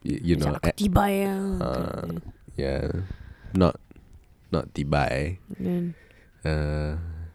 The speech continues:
Speaker 1: when you say tibai to someone, it's like i-, you're infantilizing that person. So
Speaker 2: Apa? Apa? In what?
Speaker 1: Infantilizing maksudnya macam bagi, uh,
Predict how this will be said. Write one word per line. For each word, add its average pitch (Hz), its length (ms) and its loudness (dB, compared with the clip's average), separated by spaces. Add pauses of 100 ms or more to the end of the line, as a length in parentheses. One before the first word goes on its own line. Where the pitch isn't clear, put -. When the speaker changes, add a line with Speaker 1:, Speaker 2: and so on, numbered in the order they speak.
(160)
Speaker 1:
when 104 160 8
you 120 80 10
say 127 160 8
tibai 104 480 10
to 101 80 8
someone, 98 480 6
it's - 160 -6
like 87 400 2
i-, - 240 -4
you're 90 320 6
infantilizing 85 880 4
that 87 160 2
person. 101 640 0
So - 240 2
Speaker 2:
Apa? 330 240 10
Apa? - 320 6
In 294 160 6
what? 359 160 6 (160)
Speaker 1:
Infantilizing 87 800 8
maksudnya 82 480 4
macam 80 320 2
bagi, 78 320 2
uh, 73 480 0